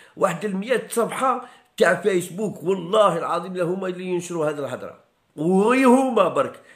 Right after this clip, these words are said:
آه، راهم باينين الرب العالي، راهم، سبحان الله، نبقاو غير نهضروا عليهم، راهم باينين.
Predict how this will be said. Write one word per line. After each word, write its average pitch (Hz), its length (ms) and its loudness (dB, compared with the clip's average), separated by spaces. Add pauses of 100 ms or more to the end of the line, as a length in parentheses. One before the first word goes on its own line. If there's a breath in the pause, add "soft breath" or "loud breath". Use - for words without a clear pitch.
(640 soft breath)
آه، 285 160 4
راهم 262 260 4
باينين 220 440 2
الرب 117 320 -2
العالي، 101 380 -10
راهم، 151 540 -2
سبحان 156 420 -2
الله، 127 220 -2
نبقاو 156 320 -4
غير 156 140 -6
نهضروا 147 380 0
عليهم، 190 260 -4
راهم 214 220 0
باينين. 165 640 0